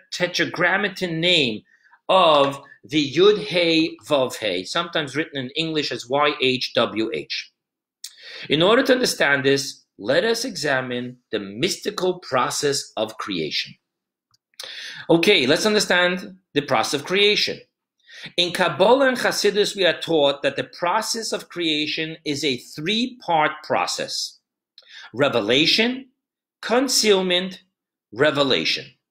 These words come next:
This is why in some teachings, we explain the entire evolution of creation as the existence of what Kabbalah calls the four worlds. The four worlds are,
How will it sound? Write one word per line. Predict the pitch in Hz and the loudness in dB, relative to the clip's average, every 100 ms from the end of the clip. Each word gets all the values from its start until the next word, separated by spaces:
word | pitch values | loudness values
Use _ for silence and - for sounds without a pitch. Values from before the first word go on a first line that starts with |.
| _ _ _ - - | _ _ _ -20 -16
This | 113 202 262 | 2 2 4
is | 240 202 | -2 0
why | 196 196 | 0 2
in | 180 | 2
some | 147 - 214 240 277 | 0 0 2 2 0
teachings, | - 147 - 131 123 147 - _ _ - | -4 -4 0 0 0 -4 -10 _ _ 2
we | 156 | 4
explain | 160 - - 175 202 214 | 4 0 -4 -2 0 0
the | 190 175 | 0 0
entire | 139 - 185 196 226 233 | 0 -4 -2 0 2 2
evolution | 185 170 180 170 202 208 196 | 0 0 0 -2 -2 -4 -2
of | 175 - | -4 -4
creation | - 139 156 196 - 214 220 233 _ _ _ - | -6 -2 0 0 0 -2 -2 -6 _ _ _ -2
as | 151 143 | 0 0
the | 147 | 2
existence | 143 123 - 240 - 220 220 - | 0 0 0 0 -2 -6 -6 -4
of | 170 160 160 165 165 - | 0 2 4 2 -2 -4
what | 135 131 | -4 -2
Kabbalah | 127 110 160 202 196 | -6 -2 0 0 -2
calls | - 160 151 139 139 - | -4 -2 2 2 0 -2
the | - 127 | -2 -2
four | - - 190 190 190 175 | -4 0 2 4 2 -2
worlds. | 143 127 104 71 69 - - _ _ _ _ | -2 0 0 -2 -8 -16 -18 _ _ _ _
The | 160 | -2
four | 165 - 214 226 226 | -2 0 2 2 2
worlds | 190 190 185 180 | 2 2 0 -2
are, | 156 139 87 78 | -2 -2 -4 -10